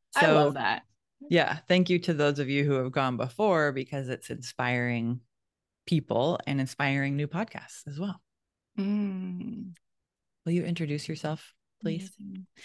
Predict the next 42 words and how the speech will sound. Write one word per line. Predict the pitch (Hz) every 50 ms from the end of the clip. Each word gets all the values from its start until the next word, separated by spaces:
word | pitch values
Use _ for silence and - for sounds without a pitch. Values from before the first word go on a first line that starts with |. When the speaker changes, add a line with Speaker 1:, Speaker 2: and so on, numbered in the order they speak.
| - - - - _ _ -
Speaker 1:
Yes. | 214 196 226 208 - - - - - -
Well, | 226 214 208 208 208 190 - -
as | 220 220 208 208
you | 208
said, | 202 - 202 190 185 180 170 - -
um, | - - 170 165 165 170 151 - -
I | - 185 175
do | 175 185 175 170 170 - - -
lots | - 180 180 175 - -
of | 156
different | - 175 - 220 220 220
things | 269 262 262 269 254
because | - 208 - 208 202 202
I'm | 254 277 302 349
a | 349
manifesting | 320 302 302 302 277 302 269 - 285 269
generator, | 277 285 269 269 262 247 240 220 202
and | 185 180 180 175 180
that's | 180 226 240 -
kind | - - 247 240 240
of | 233 226
my, | 226 233 233 233 233 233 226 226 220 - _ _ _ _ _ _ _ _ -
this, | 262 262 - - -
uh, | - 240 -
this | 254 311
is | -
the | 427 415
only | 370 349 349 330
way | 311 294
I | 285 277
know | 269 269 269
how | 269 277
to | 277
move | 254 254 269 269
through | - 277 262
the | 269
world. | 269 254 190 147 117 214 208 - - -
<laughs> | 359 359 370 -
Speaker 2:
Yep. | 359 - - 330 - - 349 311 - - - -
Speaker 1:
So | - 214 214 - - 320 311 - 320 320 - - - - - - - - -
I've | 254 254 254 247 254 254 254 247 247 247 247 247 247 247 240 233 233
been | 262 254 233 240 240 233 233 214 226